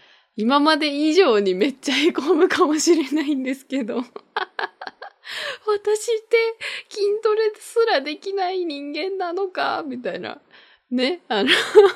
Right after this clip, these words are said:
まあ、そういう新たな呪縛を生み出した可能性もありますけど、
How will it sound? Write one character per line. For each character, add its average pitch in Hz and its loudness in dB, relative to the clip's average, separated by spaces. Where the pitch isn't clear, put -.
ま 220 -6
あ、 - -10
そ 269 -4
う 262 2
い 247 2
う 233 2
新 247 0
た 220 -6
な 180 -4
呪 180 -6
縛 190 -6
を 190 -2
生 196 -2
み 202 0
出 214 -4
し 208 -12
た 208 -10
可 208 -8
能 202 -2
性 208 -6
も 202 -2
あ 196 -2
り 220 -4
ま 226 -2
す - -20
け 208 -6
ど、 240 -2